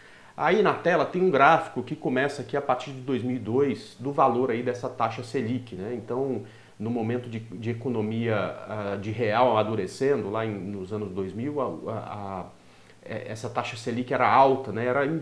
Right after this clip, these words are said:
era muito bom investir em renda fixa, né? Que a inflação tava lá em cinco, seis por cento, ou seja, você recebia quase vinte por cento ao ano. E conforme o, o, o real foi amadurecendo, a nossa economia foi amadurecendo, essa taxa foi caindo.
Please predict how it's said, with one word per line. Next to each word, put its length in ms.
era 200
muito 460
bom 180
investir 380
em 40
renda 260
fixa, 480
né? 180
Que 80
a 60
inflação 500
tava 240
lá 140
em 40
cinco, 380
seis 260
por 160
cento, 360
ou 60
seja, 260
você 160
recebia 520
quase 320
vinte 300
por 160
cento 240
ao 180
ano. 200
E 60
conforme 640
o, 40
o, 380
o 20
real 360
foi 100
amadurecendo, 720
a 40
nossa 220
economia 400
foi 140
amadurecendo, 760
essa 340
taxa 380
foi 160
caindo. 480